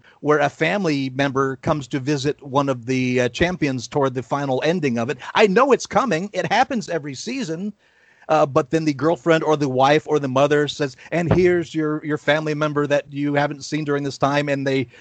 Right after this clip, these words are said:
they cry and hug 'cause they missed each other so much. I will well up for that.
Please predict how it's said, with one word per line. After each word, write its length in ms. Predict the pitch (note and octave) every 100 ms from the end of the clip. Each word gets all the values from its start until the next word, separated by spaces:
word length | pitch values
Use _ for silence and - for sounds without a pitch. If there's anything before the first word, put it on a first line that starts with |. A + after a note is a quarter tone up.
| _
they 100 | D#3+
cry 360 | - C#3 D3 D3+
and 140 | C#3+
hug 300 | B2+ C#3+ C3+
'cause 140 | C#3
they 100 | C3
missed 240 | B2+ D3 -
each 100 | C3+
other 160 | D3+
so 160 | D3+ E3+
much. 200 | E3 -
I 280 | - - F4+ E4
will 180 | D4+ A#3
well 280 | A3+ G#3+ G#3
up 160 | C4+ _
for 200 | G3+ D#3+
that. 460 | B2 G2 - _